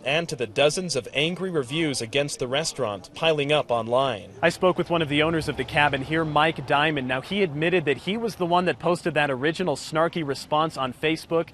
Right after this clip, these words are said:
He said he was angry at the time and that he regrets it. Now, nobody from the cabin here wanted to go on camera this evening, but they did refer me to a statement they put out on Facebook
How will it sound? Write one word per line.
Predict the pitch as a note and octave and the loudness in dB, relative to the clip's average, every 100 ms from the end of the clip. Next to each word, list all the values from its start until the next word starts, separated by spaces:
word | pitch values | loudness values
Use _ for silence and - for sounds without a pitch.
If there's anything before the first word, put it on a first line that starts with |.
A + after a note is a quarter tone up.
| - - | -20 -8
He | C#3+ | -4
said | D#3+ D3+ | 0 0
he | |
was | D#3+ C#3+ | 0 0
angry | D3+ F3+ F#3 F3 | 0 0 2 0
at | D#3 | 0
the | |
time | C3+ D3+ D#3 E3 | -4 -2 0 -2
and | |
that | B2+ | -4
he | D3+ | -4
regrets | C3 A2+ C#3 E3+ - | -6 -4 -2 -2 0
it. | C#3+ - - - - | -4 -4 -16 -16 -6
Now, | |
nobody | C#3+ F3 G3+ D#3+ | 0 4 4 2
from | E3 | 0
the | D3+ | -2
cabin | - E3+ E3+ D3+ | 0 2 2 2
here | D3+ | -2
wanted | C3+ C#3+ D#3+ | 0 0 0
to | D#3 | -4
go | C#3+ C#3 | -2 -2
on | B2 | -2
camera | - D#3+ E3+ D#3 | -4 -2 0 -2
this | C3 - | -2 -2
evening, | C#3+ C3+ C3+ C3 - - | -2 0 -4 -4 -14 -6
but | C#3 | 0
they | C#3+ | 0
did | C3 E3+ | 2 2
refer | A3+ G3 F#3 | 2 0 0
me | F3 E3+ | 2 0
to | - D3+ | 0 -4
a | |
statement | B2 - F3+ E3+ D3+ | -4 0 0 0 -4
they | C3 | -4
put | B2 D#3 | 0 2
out | C3+ | 2
on | A#2+ | -2
Facebook | - F#3 - D3+ B2+ | -2 -2 -2 -2 -2